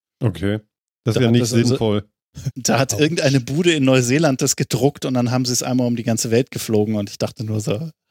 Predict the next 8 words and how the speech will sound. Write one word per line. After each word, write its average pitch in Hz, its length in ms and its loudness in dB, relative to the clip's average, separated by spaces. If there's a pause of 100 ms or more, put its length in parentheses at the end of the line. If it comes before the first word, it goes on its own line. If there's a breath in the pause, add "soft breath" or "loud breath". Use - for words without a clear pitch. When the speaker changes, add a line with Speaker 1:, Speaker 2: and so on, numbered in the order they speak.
(520 loud breath)
Speaker 2:
äh, - 280 -6 (120)
geht's - 300 2
noch? 175 360 -6
Speaker 1:
Mhm. 120 120 2
Speaker 2:
Also 107 400 0
irgendwie 113 680 0 (680 loud breath)
und, 107 560 0
ähm, 104 480 0